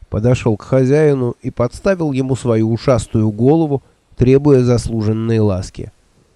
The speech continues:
«Ты мой умник!» Мессен почесал его за ухом. «Молодец, хорошо поработал». «Да уж», растерянно подтвердил я.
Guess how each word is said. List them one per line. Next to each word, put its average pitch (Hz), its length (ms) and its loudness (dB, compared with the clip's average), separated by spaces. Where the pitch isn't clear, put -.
«Ты 123 240 8
мой 117 320 4
умник!» 104 880 0
Мессен 104 400 -4
почесал 104 540 -4
его 104 240 -2
за 107 160 0
ухом. 87 480 -6
«Молодец, 104 720 2
хорошо 127 480 4
поработал». 107 720 0
«Да 110 460 2
уж», 101 300 -2
растерянно 101 680 -4
подтвердил 107 680 -4
я. 95 260 -6